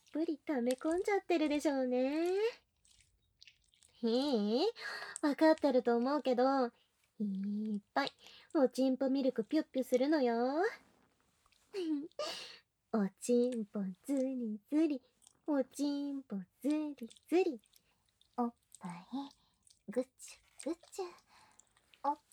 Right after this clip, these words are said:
Speaker 2: ぱいぐちゅぐちゅ。二人のおっぱいに挟まれて、おちんぽ震えてますよ。「早くおっぱいにおちんぽミルクピュッピュしたいよ」って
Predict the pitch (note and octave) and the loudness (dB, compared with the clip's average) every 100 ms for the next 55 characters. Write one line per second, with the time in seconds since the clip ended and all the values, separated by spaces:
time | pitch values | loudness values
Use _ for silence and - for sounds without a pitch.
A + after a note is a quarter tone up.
0 | _ - A3 G#3 C4+ F4+ - _ _ _ | _ -8 -8 -8 -10 -10 -12 _ _ _
1 | _ _ C4 D#4 E4+ - - D#4+ - _ | _ _ -8 -6 -8 -10 -10 -10 -12 _
2 | - F4+ G4 - - A#4 - - - _ | -8 -8 -8 -12 -6 -6 -8 -20 -20 _
3 | _ _ _ _ - - - _ _ _ | _ _ _ _ -20 -20 -20 _ _ _
4 | _ _ - - C#4 C#4 D4+ C4+ A3+ - | _ _ -20 -8 -6 -6 -6 -4 -4 -6
5 | A#3+ G#3 F3+ G#3 A#3+ - C#4 D#4 F4+ E4+ | -8 -6 -8 -10 -12 -8 -8 -6 -8 -12
6 | - B3+ - - - _ _ _ - - | -16 -18 -18 -20 -20 _ _ _ -14 -12
7 | - C#4+ D#4 - G#3+ B3 D4 D#4+ F#4 F#4+ | -12 -12 -12 -12 -10 -8 -6 -6 -2 -2
8 | G#4+ E4 D#4 F#4+ - - _ _ _ _ | -2 -8 -12 -14 -16 -20 _ _ _ _
9 | _ _ - - - _ _ _ _ _ | _ _ -20 -20 -20 _ _ _ _ _
10 | _ _ - C#4 C#4 - G#3+ B3+ _ D#4 | _ _ -6 -4 -4 -8 -10 -10 _ -4
11 | C4+ G#3+ G#3+ - D4 D4+ D#4+ D#4+ E4+ - | 0 0 -2 -6 -12 -10 -12 -10 -12 -12
12 | A#3+ - G4 - A#4 - - F#4 E4+ E4 | -14 -10 -10 -8 -10 -10 -10 -10 -10 -14
13 | F#4+ G4+ A4 A#4+ - _ - | -14 -12 -12 -14 -18 _ -20